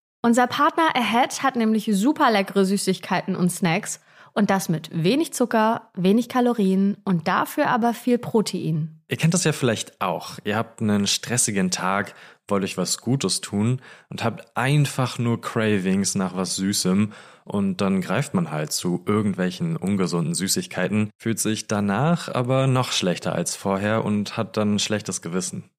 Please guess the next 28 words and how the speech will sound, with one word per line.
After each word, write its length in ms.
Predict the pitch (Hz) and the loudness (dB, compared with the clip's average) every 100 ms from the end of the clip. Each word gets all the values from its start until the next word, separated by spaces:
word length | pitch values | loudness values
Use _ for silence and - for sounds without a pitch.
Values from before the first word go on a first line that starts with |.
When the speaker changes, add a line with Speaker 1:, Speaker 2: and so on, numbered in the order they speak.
| _ | _
Speaker 2:
Und 180 | 123 127 | -2 0
in 160 | 131 127 | 2 4
solchen 300 | 151 180 117 | 4 4 2
Situationen 640 | 92 90 90 - 101 127 | 2 0 -2 0 0 0
ist 160 | 101 - | 0 -2
es 120 | - | 0
halt 300 | 110 104 - | 0 -2 -6
ziemlich 400 | - - 190 165 | -4 2 4 2
gut, 360 | - 98 156 - | 0 2 2 2
wenn 120 | 117 | 2
man 200 | 117 113 | 2 2
leckere 440 | 98 104 120 95 90 | 2 0 0 0 0
Süßigkeiten 640 | 90 80 - 80 82 85 | -2 -4 -6 -8 -6 -4
hat, 260 | 82 - 90 | -6 -8 -4
die 60 | |
man 300 | 87 90 90 - | 0 0 -2 0
ohne 360 | 110 117 117 | 2 4 2
schlechtes 420 | 107 104 92 90 - | 0 -2 -2 -4 -6
Gewissen 380 | 87 87 - | -4 -4 -4
snacken 380 | 85 92 87 87 | -4 -2 -2 -4
kann. 340 | 82 - - - _ - | -10 -10 -10 -14 _ -2
Dann 120 | 120 | 2
muss 200 | 131 131 | 2 2
man 120 | 123 | 0
sich 180 | 113 - | 0 -4
nicht 140 | 110 | -2
mehr 120 | 113 | 0
so 120 | 98 | 0